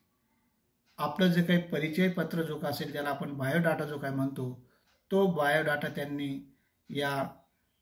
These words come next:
Facebookवरती upload केला आणि सर्व विद्यार्थ्यांसाठी एक प्रकारचा program जो काय तो फोटोसहित त्यांनी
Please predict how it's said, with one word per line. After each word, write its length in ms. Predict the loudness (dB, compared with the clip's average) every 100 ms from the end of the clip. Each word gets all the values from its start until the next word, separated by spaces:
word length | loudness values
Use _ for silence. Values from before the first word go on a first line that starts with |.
| -6
Facebookवरती 920 | -4 -2 -4 -4 -6 -4 -4 -4 -8 -20 _ _ -10
upload 400 | -8 0 2 2
केला 320 | 0 -4 -6 -12 _ _ _ _ _ _ _ _
आणि 160 | 2 4
सर्व 300 | 8 8 8
विद्यार्थ्यांसाठी 760 | 6 6 4 4 2 2 0 -2 -2
एक 220 | -4 -4
प्रकारचा 400 | -4 -2 -2 -2
program 640 | -4 -4 -6 2 4 6
जो 80 | 6
काय 200 | 4 0
तो 460 | 0 -4 -4 -8 -16 _ -10
फोटोसहित 540 | -8 -4 -2 2 0 0 -12 _ _ _ _ _ _ _ _ _ _ -4
त्यांनी 360 | -2 0 0